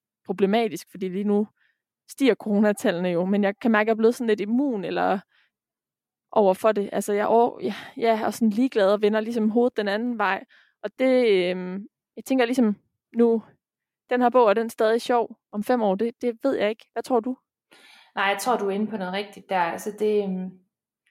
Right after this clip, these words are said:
Speaker 2: det, den er, jeg synes også, den er, den er genial at læse lige nu,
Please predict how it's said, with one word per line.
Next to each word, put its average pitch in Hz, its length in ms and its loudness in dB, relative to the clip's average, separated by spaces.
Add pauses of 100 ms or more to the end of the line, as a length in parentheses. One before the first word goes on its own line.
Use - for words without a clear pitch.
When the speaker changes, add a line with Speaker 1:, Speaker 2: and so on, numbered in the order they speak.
(520)
Speaker 2:
det, 233 400 -2
den 233 160 0
er, 233 160 0
jeg 254 100 0
synes - 220 -6
også, 233 240 -2
den 214 100 -2
er, 208 180 -6 (280)
den 220 160 -2
er 226 220 -4
genial 240 400 -2
at 196 80 -4
læse 226 320 -4
lige 226 140 -2
nu, 262 340 0